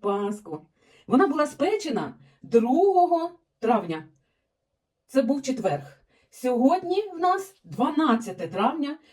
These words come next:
До речі, усіх мам вітаю зі святом матері і бажаю міцного, міцного здоров'я. І щоб всі були здорові і щасливі.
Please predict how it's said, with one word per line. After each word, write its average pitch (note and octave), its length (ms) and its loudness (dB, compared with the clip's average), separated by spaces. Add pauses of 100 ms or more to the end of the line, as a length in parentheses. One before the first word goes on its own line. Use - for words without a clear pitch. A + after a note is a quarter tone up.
(180)
До B3 100 2
речі, G#3 500 -2 (200)
усіх A#3+ 380 -4
мам B3 320 2
вітаю G#3 480 -2 (400)
зі G3 140 -8
святом A3 460 0 (640)
матері C#4 500 2 (160)
і G#3+ 100 -8
бажаю G#3+ 400 2
міцного, D#4+ 440 0
міцного C4 380 -2
здоров'я. A3 540 2 (480)
І F#3+ 240 -8
щоб G#3+ 180 -4
всі F4+ 200 -6
були C4 220 0
здорові G#3+ 560 0
і G3+ 80 -10
щасливі. D#3+ 520 -6